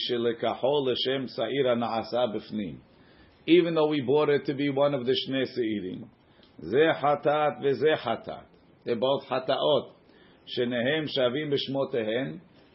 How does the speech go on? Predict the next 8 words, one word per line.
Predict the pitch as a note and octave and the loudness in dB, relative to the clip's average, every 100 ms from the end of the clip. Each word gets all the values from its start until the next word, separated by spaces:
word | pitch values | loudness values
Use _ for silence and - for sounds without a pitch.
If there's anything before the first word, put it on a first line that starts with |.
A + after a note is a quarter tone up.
| _ - | _ -2
And | D3+ D#3 | 2 2
it's | D#3+ E3 | 2 0
interchangeable. | F3+ E3+ F3+ G3 F#3+ G3 D3+ D#3+ E3+ D3 - - _ - - - - - _ _ _ _ _ _ _ _ _ - D3 - D#3+ F3 F3+ E3+ D#3 D#3 F3 F3 - - - | -2 0 2 4 4 2 0 2 4 2 -4 -20 _ -16 -12 -12 -14 -20 _ _ _ _ _ _ _ _ _ -20 -20 -20 -20 -16 -16 -14 -14 -12 -12 -12 -16 -18 -2
Let's | A2 E3+ F3+ - | 4 4 2 0
say, | E3 E3+ C3+ A2 G#2 - _ _ - | 2 4 2 0 -6 -20 _ _ -6
Eli, | A2 F#2+ G2 | -4 -4 -2
let's | A2+ C#3+ - | 0 0 0
say, | A#2+ B2+ G#2+ | 0 2 0